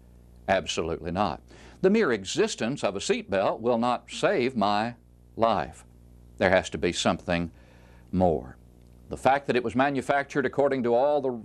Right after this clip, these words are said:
federal regulations, et cetera, doesn't make any difference because there's something more required. Well, the same is true in regard to salvation, unless you're a universalist who, who says that,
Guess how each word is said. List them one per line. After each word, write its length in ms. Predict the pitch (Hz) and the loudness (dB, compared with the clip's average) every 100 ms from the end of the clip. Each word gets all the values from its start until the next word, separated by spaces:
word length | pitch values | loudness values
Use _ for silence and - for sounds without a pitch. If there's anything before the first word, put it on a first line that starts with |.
| - - - | -16 -20 -2
federal 360 | 123 139 135 | 0 2 2
regulations, 720 | 120 135 127 131 135 - 135 | 2 2 2 2 0 -2 -4
et 120 | 120 - | -4 0
cetera, 380 | 131 123 123 127 - - - - - | 0 2 -2 -2 -12 -20 -20 -16 -2
doesn't 220 | 147 151 | 0 2
make 200 | 143 135 | 0 0
any 140 | 117 | 0
difference 640 | 101 233 - 76 - - - - - - - - - - - | 0 0 -2 -10 -12 -20 -20 -20 -20 -20 -20 -20 -20 -20 -8
because 320 | 82 - 90 | -2 2 2
there's 180 | 87 80 | 2 0
something 420 | - 101 - 92 | 0 0 -2 -6
more 260 | 87 90 71 | -2 -2 -2
required. 580 | 76 - 95 65 55 - - - - - - - - - - - - - | -8 0 0 0 -8 -20 -20 -20 -20 -20 -20 -20 -20 -20 -20 -20 -20 -4
Well, 160 | 82 82 | -2 0
the 60 | |
same 280 | - 101 82 | 2 2 2
is 80 | - | -2
true 240 | 101 87 | 0 2
in 180 | 110 85 - - | 0 -6 -12 -12
regard 320 | 82 82 78 | 0 2 2
to 60 | 87 | 0
salvation, 600 | 95 78 107 143 98 90 | 0 2 2 0 -2 -2
unless 400 | 98 95 - 101 | 0 -2 -4 -4
you're 240 | 90 87 | -2 0
a 40 | |
universalist 840 | 85 104 98 107 185 - 85 131 117 | 0 0 0 0 -2 -4 -4 -4 0
who, 160 | 98 - - - - | 0 -2 -14 -20 -4
who 100 | 107 | -2
says 360 | 104 123 110 104 | 2 2 2 0
that, 240 | 98 95 | -2 -2